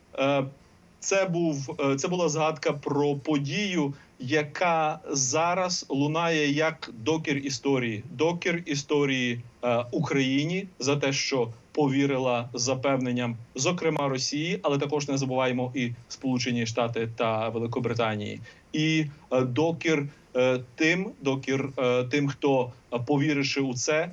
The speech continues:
віддав ядерну зброю з території України, який не дбав за обороноздатність України на такому рівні, щоб унеможливила цю страшну війну.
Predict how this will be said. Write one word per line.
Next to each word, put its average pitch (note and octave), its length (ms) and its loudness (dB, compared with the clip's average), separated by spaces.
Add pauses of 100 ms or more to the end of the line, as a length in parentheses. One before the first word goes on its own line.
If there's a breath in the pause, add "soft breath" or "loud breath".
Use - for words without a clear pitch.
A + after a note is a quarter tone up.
віддав B2 560 0 (100)
ядерну A#2 500 -2
зброю D3+ 360 0
з F3 60 -4
території F3+ 480 -2
України, F3+ 640 -2 (300 loud breath)
який C#3 540 2
не D3 300 4
дбав C#3 460 2
за A#2+ 560 0
обороноздатність C3 960 -2
України F3 560 -2 (160 loud breath)
на B2 120 2
такому C3+ 400 2
рівні, B2+ 400 2 (180 loud breath)
щоб A#2+ 360 0 (180)
унеможливила B2 760 0
цю A2 180 -6
страшну G#2 380 -4
війну. G2 300 -6